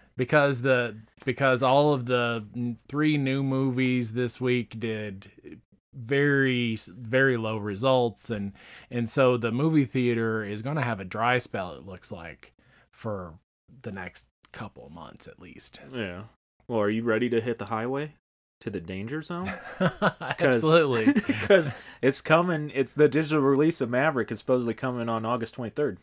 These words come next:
Speaker 1: Oh, yeah. I'll definitely catch that.
Speaker 2: Oh, yeah.
Speaker 1: Yeah.
Speaker 2: Yeah, I,
Speaker 1: I
Speaker 2: I gotta
Speaker 1: mean,
Speaker 2: catch it, too.
Speaker 1: it's still popular in the theaters, so,
Speaker 2: Mm-hmm.
Speaker 1: I mean, I, and, um, speaking of stuff coming back to the theaters, it looks like Disney and Marvel are bringing back three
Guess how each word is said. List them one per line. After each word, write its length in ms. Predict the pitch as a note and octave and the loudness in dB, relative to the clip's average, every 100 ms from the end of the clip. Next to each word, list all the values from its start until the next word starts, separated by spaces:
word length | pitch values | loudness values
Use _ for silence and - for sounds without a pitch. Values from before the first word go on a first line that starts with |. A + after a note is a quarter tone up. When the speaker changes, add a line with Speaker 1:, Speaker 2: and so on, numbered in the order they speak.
| _ - | _ 0
Speaker 1:
Oh, 140 | C3 | 2
yeah. 260 | A2+ F#2 D#2 | 2 -2 -4
I'll 140 | A#2 | -6
definitely 400 | G#2+ G#2+ G#2 F#2 | -4 -8 -8 -14
catch 240 | F#2+ D2+ - | -16 -18 -16
that. 180 | G2 | -4
Speaker 2:
Oh, 140 | G2 G2 | 2 2
yeah. 220 | D#2 D#2 G2 | 2 -6 -4
Speaker 1:
Yeah. 60 | F#2 F2+ F#2 F#2 | -2 -2 -2 0
Speaker 2:
Yeah, 100 | G2+ | 2
I, 60 | |
Speaker 1:
I 20 | G2+ | 2
Speaker 2:
I 40 | |
gotta 180 | A2+ F#2+ | 0 -2
Speaker 1:
mean, 40 | |
Speaker 2:
catch 240 | F#2+ G2 F2 | -6 -8 -10
it, 80 | |
too. 280 | - F2 F2 C3 | -12 -10 -8 -8
Speaker 1:
it's 140 | B2+ | -6
still 200 | - C#3 | 2 2
popular 440 | - C#3 C#3+ C#3 | 4 2 2 0
in 80 | C#3 | 0
the 80 | C#3 | -2
theaters, 440 | B2 D#3+ G3+ B2+ - | 0 0 2 0 -2
so, 140 | - | -6
Speaker 2:
Mm-hmm. 280 | A#2+ G2+ G#2+ | -6 -4 -6
Speaker 1:
I 40 | G#2 | -6
mean, 240 | G#2+ G#2 | -8 -8
I, 140 | G#2+ | -8
and, 360 | B2 C3+ C#3 C#3 | -6 -2 -2 0
um, 440 | B2+ B2 A#2 A#2 G#2+ | 0 -2 -4 -6 -8
speaking 360 | - E3+ E3 | -4 -2 2
of 300 | C3 G#2+ - | 0 0 -8
stuff 360 | - - B2+ - | -14 -2 -2 0
coming 300 | C#3 B2+ A2 | -4 -4 -2
back 260 | A#2+ E3+ - | 0 0 -2
to 80 | B2+ | -6
the 140 | G#2+ | -4
theaters, 560 | - A2 G2+ G#2 G#2 - _ - - - - | -4 -4 -4 -8 -8 -14 _ -20 -20 -20 -8
it 80 | B2 | -4
looks 160 | C#3+ | 0
like 140 | C#3+ G#2 | 0 0
Disney 300 | A#2+ B2 C3+ | -2 -2 -2
and 100 | A#2+ | -2
Marvel 400 | G#2+ A#2 C3 C3 | -2 -2 -2 -2
are 60 | |
bringing 320 | A2 A2+ A2 G#2 | -2 -4 -4 -4
back 320 | G#2 G2 - - - | -6 -6 -12 -20 -12
three 640 | A#2 G#2+ A#2 C#3+ F3 F3+ | -8 -4 -2 0 0 -2